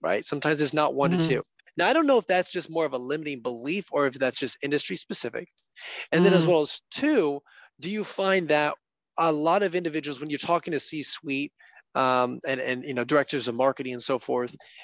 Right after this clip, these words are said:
Speaker 1: and you're talking more factual because they wanna know, okay, well, what service, what service are you providing?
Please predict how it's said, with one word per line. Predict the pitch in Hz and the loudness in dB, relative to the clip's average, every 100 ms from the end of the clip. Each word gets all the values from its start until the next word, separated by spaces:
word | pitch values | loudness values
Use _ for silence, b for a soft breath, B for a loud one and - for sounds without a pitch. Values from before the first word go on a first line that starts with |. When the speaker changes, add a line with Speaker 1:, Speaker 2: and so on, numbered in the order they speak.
| B B _ - | B B _ 0
Speaker 1:
and | 147 135 135 | 2 4 4
you're | 143 | 2
talking | - 196 - 165 | 4 2 2 -2
more | 143 143 | 2 2
factual | - 160 127 - - - _ - | 2 0 0 0 -8 -14 _ -4
because | 151 131 | -2 2
they | 170 | 2
wanna | 170 151 | 2 -2
know, | 135 127 | -2 -4
okay, | 127 131 | -4 -6
well, | 123 127 127 B B | -4 -2 -4 B B
what | 143 190 | -2 -2
service, | - 208 131 120 - - B B | 0 2 2 -4 -8 -14 B B
what | 156 165 | -2 2
service | 185 175 170 | 2 4 4
are | 165 | 2
you | 156 | 0
providing? | 165 147 135 123 127 | -2 0 2 2 -2